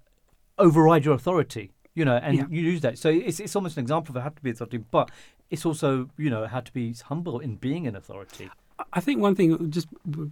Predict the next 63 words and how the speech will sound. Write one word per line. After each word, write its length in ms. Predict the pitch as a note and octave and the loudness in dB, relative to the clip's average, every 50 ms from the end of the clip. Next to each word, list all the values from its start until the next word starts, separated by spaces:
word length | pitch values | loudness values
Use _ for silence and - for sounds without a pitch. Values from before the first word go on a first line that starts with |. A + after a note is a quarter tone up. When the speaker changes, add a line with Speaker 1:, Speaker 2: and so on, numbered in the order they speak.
| - - | -10 -8
Speaker 2:
we're 160 | E3+ C#3 D#3 | -6 -6 -4
probably 240 | D3+ - G3+ E3+ D#3 | -2 -2 -2 0 2
coming 220 | E3 D#3 D3 C#3 C3+ | 2 2 2 2 2
to 100 | - D3+ | 0 -2
a 20 | |
point 180 | C3+ D3+ C#3+ C3+ | -2 -2 -2 -2
where 100 | C#3 C#3 | -2 -4
we 40 | C3+ | -4
wrap 220 | C#3 C#3 C3+ - D#3 | -4 -6 -6 -8 -8
up, 80 | C#3+ C#3 | -8 -6
but 60 | D3 | -4
I 60 | D3+ | -4
think 160 | F3 G#3 E3+ | -4 -2 0
one 140 | E3 D#3+ D#3 | 0 0 0
of 60 | D3+ | 0
the 60 | D3+ | 0
things 240 | - D#3 C#3+ C#3+ C#3 | 0 -2 -2 -2 -4
Speaker 1:
Yeah. 100 | B2+ A2 - - - - - - - _ - | -6 -10 -14 -18 -20 -20 -20 -20 -12 _ -4
Speaker 2:
that 180 | E3 D3 - - - - - - | -4 -4 -4 -8 -18 -16 -6 -2
when 140 | F3+ F3+ | 2 4
we 80 | F#3+ F3+ | 4 4
have 120 | E3 D#3+ D3+ | 4 4 2
a 40 | D3+ | 0
Khilafat 540 | - E3 D#3 D#3 D#3+ D#3 - D3+ C#3 - - | 0 0 0 0 0 -2 -2 -6 -4 -4 -4
and 80 | C#3 - | -4 -4
so 140 | - C#3 C3 | -4 -6 -6
forth, 180 | - C#3+ C3 | -4 -6 -4
and 80 | C#3 C#3 | -2 0
people 260 | D#3+ E3 D#3 D#3+ D#3 | 0 0 0 -2 -6
actually 300 | D#3 D3 - E3 D3 - - | -4 -4 -2 -2 -2 -2 -2
have 220 | - - D#3 D3+ - | -4 -6 -6 -4 -4
to 100 | - D3 | -4 -4
obey 400 | C#3 C3 D#3+ D3+ D3 C#3+ C#3+ D3 - - - - - - _ _ - | -2 -2 -2 0 0 0 -2 -6 -10 -16 -20 -20 -20 -20 _ _ -6
the 80 | D#3+ | -4
Khilafat, 400 | A#2+ D#3 D3 D3+ D3+ - D#3 D3 | 0 0 0 0 0 -4 -6 -2
and 100 | C#3+ D3+ | 0 2
when 100 | E3 E3 | 2 2
sometimes 400 | D#3+ - G3+ G3 F#3+ G3+ F#3 D#3 | 2 0 0 0 2 2 2 2
they 80 | F3 D#3+ | 2 0
go 120 | D3 - D#3 | 2 4 2
Speaker 1:
Which 80 | D3+ E3 | 4 4
we 60 | F3 | 4
Speaker 2:
to 60 | D3 | 4
Speaker 1:
do, 60 | F#3 F#3 D#3+ | 6 4 4
you 60 | C3 | 2
Speaker 2:
which 120 | A#2+ A#2 A#2 - | 2 -2 -6 -4
we 60 | C#3+ C#3+ | 0 2
Speaker 1:
know, 80 | A#2+ | 4
Speaker 2:
do. 140 | A2+ - F3+ - - - | 4 2 0 -2 -2 0
Speaker 1:
without 180 | C#3+ C3+ C3+ | 0 0 0
question. 320 | - D#3 C#3 - - G2+ F#2 | 0 -2 -4 -4 -6 -6 -2
Speaker 2:
And 120 | - D#3 D3+ | 0 2 4
people 220 | F3 D#3+ D3+ D3+ | 4 4 2 2
go 200 | - E3+ D#3+ D#3+ | 2 2 2 2
for 260 | D3+ - - D3 C#3+ | 0 0 -2 -2 0
advice 640 | C#3+ C3 B2+ D#3+ E3 F3+ G#3 A3 G3+ - - - - | 0 -2 -2 -2 0 0 0 -2 -2 -4 -4 -4 -2
and 120 | D#3 C#3+ | -2 -2
so 120 | - E3 D#3 | 0 0 -2
Speaker 1:
Yeah. 60 | D#3 | -2
Speaker 2:
forth 260 | D3+ E3 D3+ D3 D#3 | -2 -4 -4 -4 -4
and, 180 | D#3+ C#3 C#3+ D#3 | -4 -4 -4 -4
and 320 | F3 D3 C#3+ C#3 C#3 C3+ | -4 -4 -4 -4 -4 -6
guidance. 400 | - D#3+ D#3 D#3+ D3+ D3+ D3 D3+ | -4 -2 -2 0 0 -2 -4 -6